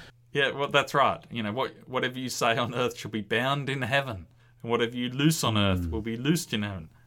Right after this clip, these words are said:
Speaker 2: Mm.
Speaker 1: Um, it's a very ringing endorsement, but then the takedown <laughs> after it is, is very biting.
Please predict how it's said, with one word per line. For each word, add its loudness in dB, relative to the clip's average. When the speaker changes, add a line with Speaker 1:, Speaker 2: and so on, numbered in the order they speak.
Speaker 2:
Mm. 0
Speaker 1:
Um, 0
it's -8
a 2
very 2
ringing -4
endorsement, -2
but -2
then 2
the 0
takedown -2
<laughs> -
after -2
it -4
is, -2
is -6
very 6
biting. 4